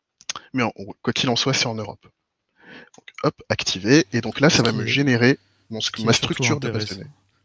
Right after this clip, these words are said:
Speaker 2: C'est surtout intéressant pour des questions de, de performance, parce que si des gens se posent des questions par rapport au R G P D, et cetera,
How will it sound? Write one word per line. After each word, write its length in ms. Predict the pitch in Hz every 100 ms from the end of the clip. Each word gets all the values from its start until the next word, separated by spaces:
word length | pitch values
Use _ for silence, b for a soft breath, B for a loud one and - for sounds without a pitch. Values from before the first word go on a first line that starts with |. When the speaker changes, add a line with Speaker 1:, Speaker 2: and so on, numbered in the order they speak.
| _
Speaker 2:
C'est 120 | -
surtout 280 | - - 117
intéressant 460 | 110 113 104 - 110
pour 160 | 107
des 80 | 101
questions 320 | - - -
de, 160 | 104 98
de 240 | 101 107
performance, 640 | 98 107 - 110 117 120
parce 160 | - -
que 80 | 123
si 180 | - 120
des 140 | 107
gens 160 | 107 110
se 120 | 113
posent 220 | - 104
des 80 | 101
questions 320 | 110 - 117
par 140 | -
rapport 280 | 107 - 110
au 160 | 98 95
R 60 |
G 140 | 95 95
P 160 | 104
D, 100 | 107
et 80 | 107
cetera, 400 | - - 101 117